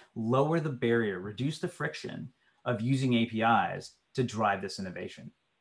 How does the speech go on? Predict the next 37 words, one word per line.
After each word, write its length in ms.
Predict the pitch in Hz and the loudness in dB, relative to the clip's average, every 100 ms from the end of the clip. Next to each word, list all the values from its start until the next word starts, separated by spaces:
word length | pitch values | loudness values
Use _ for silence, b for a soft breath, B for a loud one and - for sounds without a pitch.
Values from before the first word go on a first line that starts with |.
| _ _ _ - | _ _ _ 4
And 160 | 143 | 6
we 100 | 156 | 8
make 220 | 156 151 156 | 6 4 2
those 160 | 143 | 2
A 100 | 143 | 2
P 140 | 143 139 | 4 6
Is 160 | 131 | 6
available 480 | 117 127 127 117 104 | 4 4 6 4 4
where 240 | 110 120 | 4 4
it's 180 | 117 - | 4 0
easy 520 | 131 131 107 95 95 - | -2 0 0 -4 -6 -14
to 80 | - | -6
get 240 | 113 120 104 | 0 0 0
them, 180 | 92 | -2
whether 240 | 101 113 117 | 0 2 2
through 220 | 117 107 | 0 0
ourselves, 540 | 98 - 98 139 170 | -2 0 -2 -2 -6
through 160 | - 113 | -6 -2
our 100 | 104 | 0
A 80 | 104 | -2
P 160 | 117 | -2
I 80 | 101 | -4
and 100 | 95 | -4
services 340 | 98 98 - - | -6 -8 -10 -10
connection, 520 | 113 113 - - 180 b b b b | -8 -8 -8 -10 -10 b b b b
or 200 | 151 175 | 6 6
through 380 | 175 143 143 131 | 6 2 2 4
other 220 | 123 123 | 4 2
storefronts 580 | - 113 110 110 110 - | 2 0 2 0 0 -2
like 300 | 104 98 92 | -2 -2 -2
A 100 | 104 | -6
W 300 | 98 98 92 | -4 -6 -6
S 100 | 135 | 4
Marketplace 560 | 139 135 123 120 113 | 4 4 0 0 0
or 60 | 107 | -2
Amazon 340 | 98 95 90 | -4 -4 -4
Business, 540 | 90 131 185 214 - | -2 0 2 0 -2